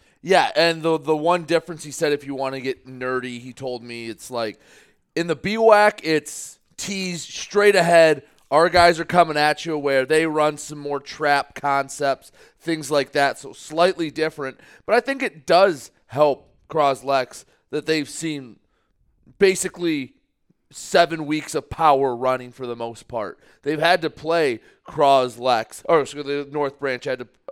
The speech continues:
uh, came to Croslex. They had to play Armada. They had to play teams that tried to run it down your throat,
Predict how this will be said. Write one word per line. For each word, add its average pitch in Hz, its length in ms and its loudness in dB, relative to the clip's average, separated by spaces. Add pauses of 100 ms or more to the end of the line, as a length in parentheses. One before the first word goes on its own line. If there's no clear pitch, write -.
uh, 113 320 2 (440)
came 143 220 -4
to 120 60 -4
Croslex. 113 800 -2 (240)
They 139 100 -2
had 156 160 4
to 143 60 -8
play 175 420 4
Armada. 123 460 0
They 120 120 -2
had 135 180 0
to 135 60 -4
play 180 340 0
teams 156 320 -10
that 143 160 -4
tried 151 300 -2
to 160 180 -14
run 135 280 -2
it 151 140 -8
down 147 280 0
your 143 160 -10
throat, 147 560 0